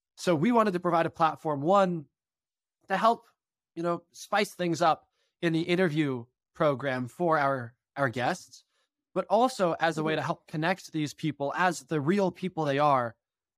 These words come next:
Speaker 1: with our audience, so that we can just grow a little closer together through this human experience rather than just our, I think, sometimes repetitive cycle of putting people on pedestals and they seem so far out of reach, like they're this different kind of thing.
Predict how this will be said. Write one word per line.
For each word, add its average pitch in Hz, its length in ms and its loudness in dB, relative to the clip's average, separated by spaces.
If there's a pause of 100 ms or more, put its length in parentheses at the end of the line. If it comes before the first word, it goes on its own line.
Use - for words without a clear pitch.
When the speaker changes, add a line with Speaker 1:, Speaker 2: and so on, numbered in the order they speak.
(120)
Speaker 1:
with 160 140 -2
our 156 100 4
audience, 147 600 -2 (440)
so - 140 -20
that - 20 -4
we 180 80 2
can 185 160 -2
just 175 160 -6
grow 160 300 2
a - 20 0
little 151 200 -2
closer 143 260 -4
together 127 340 -2
through 131 200 -10
this 127 180 -6
human 127 220 -4
experience 120 680 -6
rather 123 320 2
than 120 140 -6
just 117 340 -4 (640)
our, 127 280 4
I 117 120 -4
think, 117 320 -8 (260)
sometimes 147 560 0
repetitive 143 480 -2
cycle 147 380 -2
of 123 120 -6
putting 143 240 -4
people 127 280 -6
on 120 120 -4
pedestals 123 800 -6
and 110 160 -12 (420)
they 135 120 -2
seem 175 320 2
so 160 200 0
far 151 220 4
out 131 100 2
of 123 120 -10
reach, 196 320 -6
like 156 140 -4
they're 151 100 -10
this 139 160 -10
different 180 400 -8
kind 175 320 -2
of 120 80 -14
thing. 180 360 0